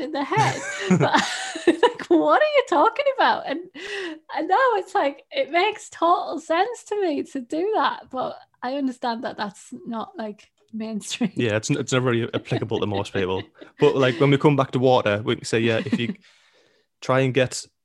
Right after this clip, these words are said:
Speaker 2: the best quality water you can. So, yeah,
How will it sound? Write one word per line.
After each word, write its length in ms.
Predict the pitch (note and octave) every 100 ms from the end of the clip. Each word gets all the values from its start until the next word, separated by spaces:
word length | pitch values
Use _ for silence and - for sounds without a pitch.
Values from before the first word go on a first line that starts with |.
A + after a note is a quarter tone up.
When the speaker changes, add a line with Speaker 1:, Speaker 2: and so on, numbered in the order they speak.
| -
Speaker 2:
the 160 | A#2+
best 220 | A#2+ B2+
quality 260 | - C3 A#2
water 280 | G#2+ A2+ A2
you 80 | G#2
can. 300 | - B2 C3
So, 440 | - G#2+ G#2 - _ _ _ _ _ _
yeah, 140 | C3